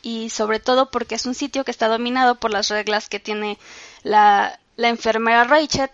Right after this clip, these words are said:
que es protagonizada por Louise Fletcher, y pues, eh, él comienza a desatar toda su personalidad rebelde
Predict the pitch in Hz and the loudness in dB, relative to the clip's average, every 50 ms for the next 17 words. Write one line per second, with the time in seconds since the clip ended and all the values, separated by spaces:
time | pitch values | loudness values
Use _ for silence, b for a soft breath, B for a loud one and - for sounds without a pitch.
0 | _ - 233 233 233 233 - _ - 233 226 226 220 214 208 214 - 226 226 220 | _ -4 -2 -2 -2 -2 -4 _ -4 -2 0 2 0 0 0 -2 0 2 4 4
1 | 214 - - 208 220 214 220 226 233 - - 285 285 277 - - 247 285 - - | 4 2 -2 -6 -4 -2 -2 -2 -2 -4 -2 0 0 0 2 0 -2 -2 -4 -6
2 | - b b b b b b b b b b b b b - 247 269 285 - - | -10 b b b b b b b b b b b b b -6 -4 -4 -4 0 4
3 | 254 240 240 240 233 - - - - 240 226 220 220 220 208 202 - _ _ _ | 4 6 6 4 0 -4 -10 -8 -6 -4 -4 -4 -4 -6 -8 -10 -12 _ _ _
4 | _ _ - - - - _ - 233 240 254 254 - - - 269 277 269 254 254 | _ _ -20 -20 -20 -16 _ -6 -2 -2 -2 -2 -2 0 0 0 2 0 0 -2
5 | 247 - 269 262 269 254 220 208 202 190 - 240 220 208 208 - 202 196 - 226 | -2 0 2 4 6 6 6 6 4 2 0 -4 -8 -6 -4 -4 -4 -2 0 0
6 | 226 226 - 240 226 226 233 233 - 226 202 - - 214 208 - - 214 214 214 | 0 0 0 2 2 4 2 2 0 -4 -8 -6 -4 -4 -4 -4 -4 -4 -2 -2
7 | 220 220 220 220 220 220 - 233 240 226 240 233 226 220 220 226 214 214 | -2 0 0 0 0 0 0 -2 0 0 0 0 -2 -2 -2 -2 -2 -4